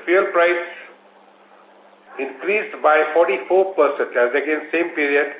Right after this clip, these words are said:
in the last year. We are pleased to advise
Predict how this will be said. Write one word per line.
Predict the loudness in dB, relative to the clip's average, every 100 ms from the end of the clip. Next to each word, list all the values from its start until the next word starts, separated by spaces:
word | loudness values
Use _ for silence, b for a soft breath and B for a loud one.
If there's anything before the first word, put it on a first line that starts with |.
| -8
in | -6 -2
the | 4 4 2 -8 -18 _ -4
last | 2 2 2 -4
year. | -4 -4 -10 -20 _ _ _ -20 _ -20 _ -20 -16
We | -2 0
are | 0 -2
pleased | -4 -2 2
to | 2
advise | 4 4 4 2 -4